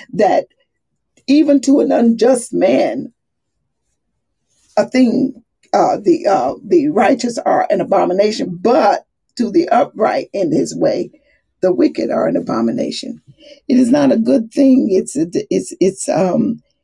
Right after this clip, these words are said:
it's something that the Lord himself does not sanction or accept. I would say it that way. And so we really need to, uh, take, take heed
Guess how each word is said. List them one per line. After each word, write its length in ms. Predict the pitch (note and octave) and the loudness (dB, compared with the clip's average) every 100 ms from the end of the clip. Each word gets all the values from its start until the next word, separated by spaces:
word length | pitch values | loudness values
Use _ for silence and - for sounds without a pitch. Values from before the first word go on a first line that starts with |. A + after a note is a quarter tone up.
| _ _ | _ _
it's 220 | - F3+ - | -4 -4 2
something 400 | C#4+ C4+ C4+ G#3+ | 2 4 4 2
that 240 | F3 D#3+ | 0 0
the 100 | E3 | 0
Lord 500 | E3+ F#3 F#3+ F#3 - - | 2 4 4 2 0 -8
himself 720 | E3+ D#3+ - G3 D#3 C#3+ - _ - _ _ G3 | -8 -6 -4 -2 0 -2 -8 _ -20 _ _ 0
does 260 | G3+ F#3+ | 2 2
not 300 | G3 D#3+ - - | -4 -6 -8 -12
sanction 920 | - - G#3 A3 - - - - - _ | -14 -4 0 0 0 -4 -4 -4 -6 _
or 260 | D#3+ D3 - - | 0 2 -2 -4
accept. 680 | D3 - - - - - - - - | -6 -6 -12 -4 -2 -2 -8 -18 -10
I 140 | - A3+ | -4 -2
would 220 | D#3+ - | -2 -6
say 220 | - G3 | -2 0
it 120 | - | 0
that 160 | B3 D4 B3+ | -4 -4 -6
way. 200 | - - _ _ - - - | -8 -12 _ _ -20 -20 -6
And 160 | F#3+ F#3+ | -6 -2
so 180 | B3 | 0
we 240 | A3 A3 A#3+ A3+ - F#3 | 2 4 4 4 -2 -4
really 380 | G#3 A3+ A3+ G3 | 0 4 4 2
need 420 | F#3+ F#3+ F#3+ - | 2 0 -2 -6
to, 380 | - G3 E3+ D#3 - - _ | -2 -2 -2 -8 -16 -20 _
uh, 120 | D3+ C#3+ | 0 0
take, 400 | - A3 D#4 - _ _ _ - | 0 0 0 -2 _ _ _ -4
take 300 | A3 F#4 - | -2 -2 2
heed 440 | D4 B3+ C#4 | 4 4 0